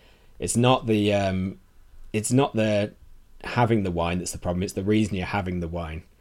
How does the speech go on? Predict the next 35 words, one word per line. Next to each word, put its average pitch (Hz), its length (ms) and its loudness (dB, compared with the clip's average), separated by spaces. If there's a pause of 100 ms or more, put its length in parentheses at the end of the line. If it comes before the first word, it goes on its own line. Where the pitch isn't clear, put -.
(260)
It's 90 160 -2
not 113 240 2
the, 95 400 -2
the 90 100 -6
diet 95 340 -2
that's - 120 -10
the 87 60 -8
problem. 90 260 -2
It's - 120 -6
the 90 120 -4
reason 98 380 0
why 92 200 -2
you, 87 200 -2 (420)
you're 87 140 -2
struggling 87 360 -2
to - 80 -10
stick - 280 -6
to 87 140 -6
it. - 120 -8
That's, - 260 -8 (100)
that's 101 200 -4
the 98 100 -4
deeper 101 320 0
problem. 85 380 -4
I 101 80 -4
mean, 104 140 -2
Tony 117 260 4
Robbins 98 300 2
talks 90 260 -6
about 80 200 -4
this. 85 180 -4
He 107 60 -8
says 87 260 -4
the, 87 280 0
um, 85 360 -4